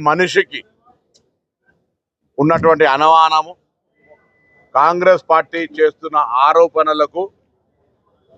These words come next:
బలీయంగా నిజ నిర్ధారణ జరిగేటువంటి విధంగా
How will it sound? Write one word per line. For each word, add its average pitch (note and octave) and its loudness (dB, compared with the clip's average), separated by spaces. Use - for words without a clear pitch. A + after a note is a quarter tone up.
బలీయంగా F3+ 2
నిజ C#3+ -2
నిర్ధారణ E3+ -2
జరిగేటువంటి D#3 -2
విధంగా E3 0